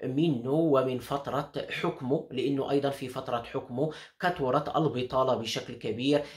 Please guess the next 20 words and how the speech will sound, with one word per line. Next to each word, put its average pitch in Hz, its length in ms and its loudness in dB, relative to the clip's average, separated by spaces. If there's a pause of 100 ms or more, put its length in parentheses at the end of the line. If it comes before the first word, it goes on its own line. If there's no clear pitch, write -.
زادت 151 500 4
التفرقة 131 880 -6
في 135 320 -4
المجتمع 127 800 -2
الفرنسي، 131 720 0 (280)
وأيضًا 151 460 6
في 139 380 -2
طريقة 139 560 2
معالجته 123 920 0
وتعامله 123 960 0
مع 117 220 0
وباء، 120 500 0
آه، 127 140 2
كورونا، 135 580 4 (440)
آه، 139 160 4
لم 160 160 6
تكن 156 340 0
بتلك 139 360 -4
الطريقة 131 640 0
الجيدة، 127 680 2